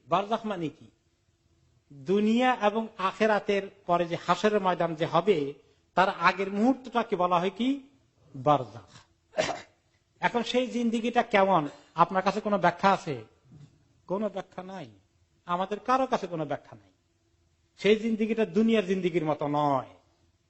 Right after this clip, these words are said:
তো অনেকে বলে হায়াতুন নবী, এটা একটা ভুল কথা। হায়াতুন নবী মানে নবীর জীবন।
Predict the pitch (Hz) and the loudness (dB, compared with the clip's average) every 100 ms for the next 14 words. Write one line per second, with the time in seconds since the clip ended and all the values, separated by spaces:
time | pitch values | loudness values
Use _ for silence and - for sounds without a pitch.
0 | _ _ _ 190 190 196 214 208 208 185 | _ _ _ 2 2 2 0 0 0 0
1 | 185 185 175 170 156 135 120 - _ _ | 0 0 -2 -4 -4 -6 -10 -20 _ _
2 | _ _ _ _ _ _ _ _ 175 180 | _ _ _ _ _ _ _ _ -4 0
3 | 208 190 - 196 185 180 - _ _ - | 2 2 0 0 0 -2 -12 _ _ -16
4 | 135 117 233 226 - 180 - 143 120 - | -8 -2 0 0 -4 -8 -6 -8 -10 -16
5 | - - 180 208 202 214 214 214 220 214 | -14 -2 0 0 -2 -2 0 0 0 0
6 | 214 196 180 180 180 143 156 143 143 135 | -2 -2 -4 -2 -4 -4 -6 -2 -2 -2
7 | 113 | -8